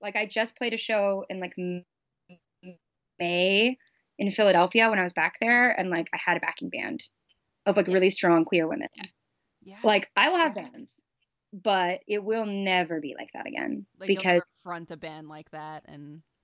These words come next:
Speaker 1: Yeah, 'cause it was just, it was the most, like, it was the jobbiest job on the planet,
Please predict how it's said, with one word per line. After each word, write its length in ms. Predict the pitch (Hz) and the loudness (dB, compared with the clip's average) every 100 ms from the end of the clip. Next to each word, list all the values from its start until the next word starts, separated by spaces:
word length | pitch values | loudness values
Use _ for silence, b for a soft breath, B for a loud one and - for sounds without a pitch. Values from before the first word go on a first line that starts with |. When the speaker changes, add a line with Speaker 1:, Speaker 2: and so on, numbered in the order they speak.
| - | 0
Speaker 1:
Yeah, 300 | 185 147 - - _ _ | 2 4 0 -6 _ _
'cause 220 | - 214 196 | 0 2 2
it 100 | - | -2
was 180 | 196 | -6
just, 320 | - - 190 - _ _ _ _ - | -8 -8 -12 -16 _ _ _ _ 0
it 200 | 208 170 | 2 2
was 320 | 175 156 - - | 0 -2 -10 -4
the 80 | 190 | -2
most, 880 | 196 190 175 170 175 - - - - _ _ _ _ _ _ _ _ _ _ | 0 2 4 4 2 -4 -6 -12 -14 _ _ _ _ _ _ _ _ _ _
like, 240 | 226 214 202 | 2 2 4
it 80 | 233 | 4
was 260 | 226 196 | 4 2
the 120 | 175 190 | -2 -6
jobbiest 800 | - 180 175 165 165 160 151 - | -2 0 2 2 0 -2 -4 -6
job 420 | - 156 135 131 | -6 -6 -8 -10
on 120 | 95 | -10
the 80 | - | -12
planet, 520 | - - 95 - - | -8 -6 -4 -6 -10